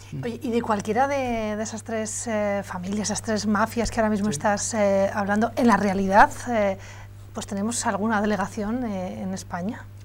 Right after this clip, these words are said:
Speaker 2: Bueno, no lo sé, no, eso yo no lo sé
Speaker 1: En lo que
Speaker 2: todavía,
Speaker 1: puedas
Speaker 2: no,
Speaker 1: investigar, en lo que hayas
Speaker 2: no lo
Speaker 1: podido
Speaker 2: conozco.
Speaker 1: saber.
Speaker 2: Eh, sí que he estudiado más profundamente lo que serían las cinco familias, eh, neoyorquinas, que nos las ha legado el cine,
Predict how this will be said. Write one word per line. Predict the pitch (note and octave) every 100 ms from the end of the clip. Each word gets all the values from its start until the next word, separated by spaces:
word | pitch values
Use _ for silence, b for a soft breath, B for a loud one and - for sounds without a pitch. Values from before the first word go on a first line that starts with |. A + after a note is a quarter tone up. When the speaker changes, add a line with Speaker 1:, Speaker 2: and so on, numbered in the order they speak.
| D#3 -
Speaker 2:
Bueno, | C#3+ F3
no | B2+
lo | D3+
sé, | - E3
no, | C#3 C#3+ D3 C3+ C3+ B B B
eso | C#3 F3+
yo | F#3+
no | F#3
lo | E3+
sé | E3
Speaker 1:
En | E3
lo |
que | D#3+
Speaker 2:
todavía, | E3 -
Speaker 1:
puedas | E3 D#3+
Speaker 2:
no, |
Speaker 1:
investigar, | D#3 A3 A#3+ A3 A3
en |
lo | G#3
que | G#3+
hayas | G#3+
Speaker 2:
no | E3+ A3
lo | A3
Speaker 1:
podido | G3
Speaker 2:
conozco. | E3+ F3
Speaker 1:
saber. | G#3 A#3+ C3+ C3+ C3+ -
Speaker 2:
Eh, | D#3 D#3 D#3 D#3 B B B B
sí | - G#3
que | G3 G#3 G#3 G3+
he | G3
estudiado | F#3 G3+ G3
más | F#3+ F#3
profundamente | F3+ D#3+ F#3+ F3+ F#3+ F3+
lo | D#3
que | C#3
serían | D3+ E3 E3+
las | D3
cinco | F3 D#3+
familias, | E3 E3 E3 E3 D#3 D3 - - -
eh, | D3+
neoyorquinas, | D#3+ E3+ D#3+ D#3 G3+ B3+ C4 - B B B B - - -
que | C3+
nos | C3+
las | C#3 C#3 C3+
ha | D3
legado | D3+ D3+ D#3
el | B2
cine, | E3+ F3+